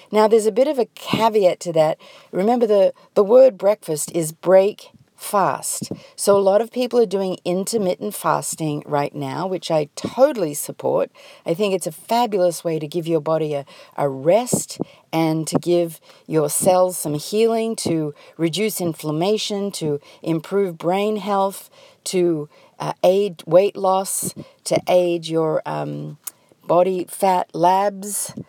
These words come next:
your cholesterol. There's so many benefits of intermittent fasting. So when you break your fast, that would be breakfast,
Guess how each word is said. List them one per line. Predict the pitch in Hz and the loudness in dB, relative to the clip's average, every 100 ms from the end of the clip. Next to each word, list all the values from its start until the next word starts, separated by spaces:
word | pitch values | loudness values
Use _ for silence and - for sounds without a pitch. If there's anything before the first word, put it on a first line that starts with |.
| _ | _
your | - | -14
cholesterol. | - 180 196 220 - 220 202 202 202 _ _ | -12 0 0 0 -2 2 4 4 0 _ _
There's | - 190 | -6 -2
so | - 262 277 | 0 2 2
many | 254 202 | 0 -2
benefits | 170 185 185 170 156 - | -2 -2 -2 -4 -6 -4
of | 156 139 - _ | -4 -4 -20 _
intermittent | 202 202 185 175 165 | -2 0 -2 -4 -2
fasting. | 233 233 - 165 | 0 0 -2 -6
So | 160 202 185 - - | 0 0 0 -12 -2
when | 226 220 | 0 2
you | 214 | 0
break | 196 269 349 | 2 2 2
your | 208 175 | 0 2
fast, | 196 160 185 - - - _ _ _ | 2 2 2 -2 -12 -16 _ _ _
that | 175 190 | 2 4
would | 233 196 | 2 -2
be | 175 175 196 _ _ | 0 0 -2 _ _
breakfast, | 320 370 - 208 208 | 2 2 0 -2 -2